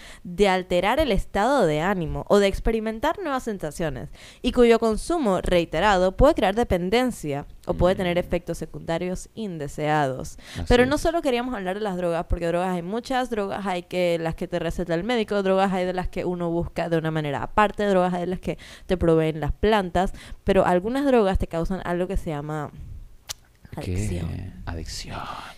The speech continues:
Speaker 1: ¿Y qué es la adicción?
Speaker 2: ¿Qué es la adicción? Ok, bueno, lo que pasa es que para mí, hablando de estas drogas, podemos decirle drogas recreativas
Speaker 1: Ujú.
Speaker 2: y todas sus consecuencias, por así decirlo.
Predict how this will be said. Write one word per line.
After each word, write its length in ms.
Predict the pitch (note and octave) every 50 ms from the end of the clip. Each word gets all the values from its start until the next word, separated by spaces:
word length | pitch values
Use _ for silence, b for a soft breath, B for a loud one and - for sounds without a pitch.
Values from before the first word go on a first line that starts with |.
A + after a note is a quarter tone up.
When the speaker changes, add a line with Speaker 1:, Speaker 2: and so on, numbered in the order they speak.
| - -
Speaker 1:
¿Y 40 | - G3 - -
qué 140 | F#3+ - -
es 180 | G3 G3 F3
la 80 | E3 D#3+
adicción? 380 | F2 - - - - - - - - - - - - -
Speaker 2:
¿Qué 80 | A2+
es 120 | A2 A2+ D3+
la 60 | D#3+
adicción? 460 | D#3 C3 G#2 - - B2 C#3+ B2+ - -
Ok, 120 | G#2+ G2 G2 F#2+ F#2+ E2+
bueno, 260 | F#2 G2+ F#2+ F2+ - - - -
lo 100 | - B2 C3
que 80 | C#3+
pasa 200 | C3 D#3+ D#3 F#3 G3
es 40 |
que 200 | - G#3 - G#2 -
para 340 | - - B2 A#2 A2+ A#2 A#2
mí, 320 | B2 C#3 D#3+ E3+ F#3 - - -
hablando 420 | A2 A2 G#2+ A2 A2 A2+ A#2+ A#2+
de 100 | C3+ B2+
estas 320 | A2+ - - A#2 A#2+ A#2 - - - - - - -
drogas, 420 | G2+ G#2 A2 A2+ A#2+ B2 C3 B2 -
podemos 280 | - G#2 G2+ G2+ A#2+ A#2
decirle 320 | F#2 G#2 F#2+ G2+ G2+ G2+
drogas 340 | G2 G2 G2+ G#2 G#2+ - B B B B B B
recreativas 1120 | - - G#2 G2+ F#2 - - F#2+ E2+ D#2+ - - F2 E2+ F2 F#2+ C3 E3 - - - - - B B B
Speaker 1:
Ujú. 100 | G3 F#3+ F#3 G3
Speaker 2:
y 120 | A#2+ A2
todas 380 | - - A2+ A2+ A#2 B2 C3 -
sus 460 | - C#3 B2+ A2 F#2 - - - - b b b b b b
consecuencias, 1000 | - C#3 B2+ A2 - - G#2+ - - - A#2+ B2+ B2 A2+ G2 - - E2+ E2 - -
por 200 | - G#2 F#2 F#2+
así 200 | E2+ - - G2+
decirlo. 560 | G2 F#2+ F#2 - G2+ F#2+ D#2+ D#2 D#2 D2+